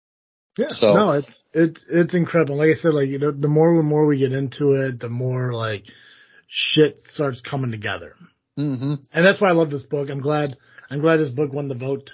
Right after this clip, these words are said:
Speaker 1: And like I said, like, I, this is, this is probably the first book I've ever truly read since high school. This is probably the only book I ever read that I wanted to, not that, you know, that there
Speaker 2: Yeah.
Speaker 1: wasn't a, a report or because, like, and I'm glad it's this book. Because like I said, I mean, like,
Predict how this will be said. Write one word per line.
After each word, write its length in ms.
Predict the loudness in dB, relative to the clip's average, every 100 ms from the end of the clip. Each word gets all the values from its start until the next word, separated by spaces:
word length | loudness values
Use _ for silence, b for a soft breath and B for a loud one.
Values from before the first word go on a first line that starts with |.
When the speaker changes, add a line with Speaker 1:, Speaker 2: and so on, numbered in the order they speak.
| -14
Speaker 1:
And 260 | -8 -6 -2
like 120 | -2
I 40 |
said, 200 | 0 -4 B B -2
like, 140 | 0 0
I, 180 | -4 -6 -8
this 180 | -6 -4
is, 220 | -8 -4
this 180 | -4 -2
is 120 | 0
probably 260 | 2 2
the 60 | 0 2
first 260 | 2 2
book 200 | -2 0 0
I've 160 | -2 -2
ever 440 | 0 2 0 -2 -14 -14
truly 540 | -12 -2 0 2 2
read 440 | 0 0 0 0 -2
since 340 | -2 0 0
high 220 | -6 -6
school. 460 | -4 -2 0 -2 -8 b b b b b _
This 140 | -4 -2
is 60 |
probably 280 | 0 2 4
the 60 | 2
only 120 | 2
book 240 | 2 0 2
I 80 | 0
ever 180 | 0
read 280 | 0 0 -2
that 180 | -4 -6
I 140 | -8
wanted 500 | -6 -4 -2 0 -2 -6
to, 80 | -6
not 280 | -4 -6 -6
that, 260 | -6 -6 -6
you 120 | -6
know, 340 | -4 -6 -8 -8 -4
that 140 | 2
there 100 | 4
Speaker 2:
Yeah. 80 | 6
Speaker 1:
wasn't 240 | 4 0
a, 100 | -6 _ -2
a 100 | 0
report 600 | 0 2 6 6 4 -4
or 40 |
because, 440 | -8 -6 -2 -2 -4 B B B
like, 220 | -4 -4 -2
and 100 | -4
I'm 140 | -2
glad 260 | 0 2 0
it's 160 | -2 -12
this 180 | -20 _
book. 200 | -18 -18 _
Because 160 | -6 -2
like 160 | 0 0
I 40 |
said, 120 | 0 0
I 20 |
mean, 180 | 0 -4
like, 160 | -6